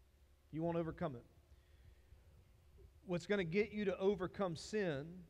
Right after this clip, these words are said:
is if you're looking at Christ and what he's already done for you. Focus on the cross of Jesus. The more you do that, the more it's gonna change how you feel about yourself. Like, 'cause people think, "Well,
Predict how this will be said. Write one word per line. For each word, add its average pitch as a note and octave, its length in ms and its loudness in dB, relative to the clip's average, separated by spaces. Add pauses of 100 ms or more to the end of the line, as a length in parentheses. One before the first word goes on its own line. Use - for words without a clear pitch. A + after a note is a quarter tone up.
(120)
is D#3+ 160 -2
if D3+ 140 -6
you're F3 120 0
looking F#3 400 0
at D#3 100 -6
Christ F3 400 0
and D3+ 80 -4
what D3 100 -4
he's C#3+ 120 -4
already C3+ 200 0
done C3+ 220 -6
for B2 80 -14
you. A#2+ 120 -16 (1000)
Focus E3 320 2
on D3 140 -4
the C3 60 -10
cross D3 300 -6
of C3+ 60 -8
Jesus. B2+ 300 -8
The D#3+ 100 -8
more F#3 200 4
you F3+ 80 -4
do G3 160 -2
that, D#3+ 240 2 (720)
the F3 80 -2
more F#3 220 2
it's D3+ 100 -6
gonna E3+ 160 -2
change F3 380 -4
how E3+ 120 2
you D#3 160 -2
feel E3 220 -2
about C3 260 -4
yourself. A#2 320 -12 (1600)
Like, D3 160 -4
'cause D#3+ 120 -8
people D#3+ 200 -10
think, E3 220 -2
"Well, D#3+ 240 -4